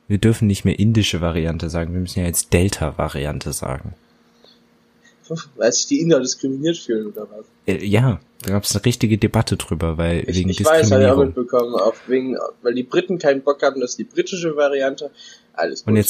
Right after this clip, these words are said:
Speaker 2: Bullshit.
Speaker 1: müssen sie, ich glaub, die britische heißt jetzt Alpha-Variante.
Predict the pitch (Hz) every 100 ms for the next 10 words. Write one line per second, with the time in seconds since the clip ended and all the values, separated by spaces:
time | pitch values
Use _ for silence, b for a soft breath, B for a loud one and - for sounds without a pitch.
0 | - 113 - 110 90 98 110 - 117 117
1 | - 143 - - 151 127 131 - 123 -
2 | 87 104 92 82 82 82 82 82 -